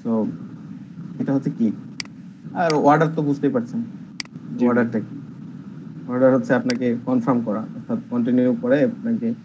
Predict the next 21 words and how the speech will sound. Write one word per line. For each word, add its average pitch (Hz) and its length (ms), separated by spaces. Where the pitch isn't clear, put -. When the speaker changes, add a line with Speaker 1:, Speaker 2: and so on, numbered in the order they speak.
Speaker 1:
এই 120 80
প্যাকেজটা 127 420
আমি 127 100
বাই 131 200
করে 123 200
নিলাম, 110 320
কিনে 135 260
নিলাম, 117 340
কাজ 113 200
করে 117 180
নিলাম, 113 300
এই 110 60
কি, - 240
এটা 156 200
হচ্ছে 117 260
অর্ডার। - 260
ওকে, 127 180
কেন 135 220
জানি 165 160
আসছিলাম 160 420
এখানে? 160 400